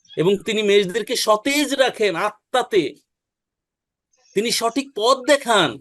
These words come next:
মেষদেরকে, সঠিকভাবে গাইড করেন। এবং মেষগণ কখনো ভয় করে না, কারো ভয় করে না, কারণ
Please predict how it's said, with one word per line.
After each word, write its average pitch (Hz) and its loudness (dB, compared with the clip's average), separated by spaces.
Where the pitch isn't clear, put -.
মেষদেরকে, 165 2
সঠিকভাবে 226 0
গাইড 208 2
করেন। 180 0
এবং 226 -2
মেষগণ 240 0
কখনো 247 -2
ভয় 202 0
করে 269 2
না, 202 -4
কারো 214 -4
ভয় 226 -6
করে 214 -2
না, 156 -8
কারণ 233 0